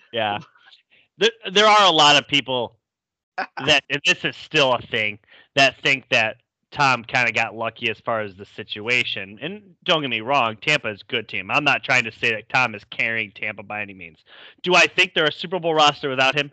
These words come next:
Speaker 1: No.
Speaker 2: They
Speaker 1: They're
Speaker 2: weren't.
Speaker 1: good, but they need Tom. They weren't, correct. They were not a Super Bowl roster. They added Tom Brady. Tom recruited his fellows, Gronk, Antonio Brown, all that other stuff.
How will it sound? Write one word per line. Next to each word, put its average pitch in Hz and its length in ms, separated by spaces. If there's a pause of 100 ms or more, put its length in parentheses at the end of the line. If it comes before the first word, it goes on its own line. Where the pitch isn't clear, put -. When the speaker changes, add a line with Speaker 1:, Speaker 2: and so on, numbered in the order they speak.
Speaker 1:
No. 113 360 (340)
Speaker 2:
They 156 80
Speaker 1:
They're 147 60
Speaker 2:
weren't. 180 200
Speaker 1:
good, 208 240 (460)
but 147 140
they 151 120
need 156 240
Tom. 113 340
They 160 120
weren't, 165 360
correct. 127 400
They 151 120
were 147 180
not 147 240
a 120 100
Super 113 220
Bowl 101 140
roster. 101 400 (180)
They 135 160
added 135 240
Tom 139 220
Brady. 107 400 (400)
Tom 123 400
recruited 127 500
his 127 160
fellows, 113 460
Gronk, 107 440
Antonio 98 440
Brown, 92 260
all 95 160
that 92 140
other 85 100
stuff. - 220